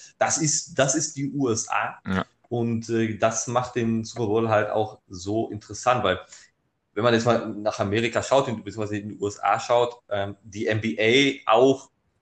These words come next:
Speaker 1: Basketball, Volkssport in den U S A,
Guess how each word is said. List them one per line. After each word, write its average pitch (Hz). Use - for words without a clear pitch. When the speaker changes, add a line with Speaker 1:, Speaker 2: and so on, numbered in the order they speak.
Speaker 1:
Basketball, 113
Volkssport 120
in 117
den 107
U 104
S -
A, 113